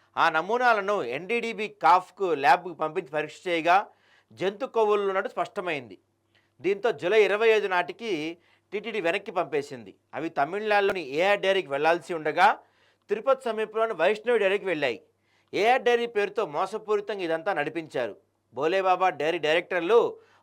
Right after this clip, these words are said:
పోమిల్ జైన్, విపిన్ జైన్లు వైష్ణవి డైరీలో రెండు వేల ఇరవై నాలుగు జనవరి పద్దెనిమిదిన వాటాలు కొన్నారు. సిట్ అధికారులు వారి కోసం కొన్నాళ్లుగా గాలిస్తుండగా ఎట్టకేలకు చిక్కారు.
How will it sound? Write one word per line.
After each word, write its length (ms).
పోమిల్ 320
జైన్, 280
విపిన్ 340
జైన్లు 560
వైష్ణవి 560
డైరీలో 480
రెండు 180
వేల 120
ఇరవై 260
నాలుగు 260
జనవరి 320
పద్దెనిమిదిన 420
వాటాలు 320
కొన్నారు. 380
సిట్ 180
అధికారులు 480
వారి 200
కోసం 440
కొన్నాళ్లుగా 540
గాలిస్తుండగా 640
ఎట్టకేలకు 480
చిక్కారు. 480